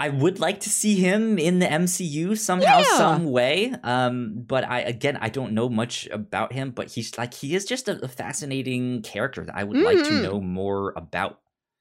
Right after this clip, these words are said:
Speaker 2: Yeah, and he has this daughter who shows up briefly, you know, this, like,
Speaker 1: Yeah.
Speaker 2: adult daughter who's there to see him as he's being, being, like, packed into his spacesuit to get sent up to the moon to try and fix the black hole. And he's like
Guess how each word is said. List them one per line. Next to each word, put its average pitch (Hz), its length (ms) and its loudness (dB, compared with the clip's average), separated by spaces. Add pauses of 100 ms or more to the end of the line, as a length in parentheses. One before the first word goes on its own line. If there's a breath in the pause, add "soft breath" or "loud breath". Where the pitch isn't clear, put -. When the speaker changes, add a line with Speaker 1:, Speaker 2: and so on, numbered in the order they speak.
(840)
Speaker 2:
Yeah, 381 140 6 (120)
and 330 120 6
he 339 100 8
has 392 160 6
this 440 180 6
daughter 247 560 6
who 269 140 8
shows 247 360 6
up 262 240 2 (300)
briefly, 226 760 6
you 269 140 4
know, 240 120 8
this, 220 200 4
like, 247 100 4
Speaker 1:
Yeah. 226 60 4
Speaker 2:
adult 196 400 4
daughter 202 460 6
who's 190 240 6
there 190 220 4
to 214 180 8
see 196 300 2
him 196 180 4
as 185 140 2
he's 190 140 -2
being, 190 440 2
being, 180 240 0
like, 180 180 2
packed 170 340 0
into 185 180 6
his 170 120 4
spacesuit 180 600 4
to 180 60 -4
get - 180 -4
sent 180 240 2
up 165 120 0
to 185 100 -6
the 170 80 2
moon 180 360 6
to 208 80 -8
try 175 260 -2
and 165 200 2
fix - 280 0
the 180 100 0
black 165 340 2
hole. 185 340 6
And 151 100 2
he's 160 180 -2
like 147 200 0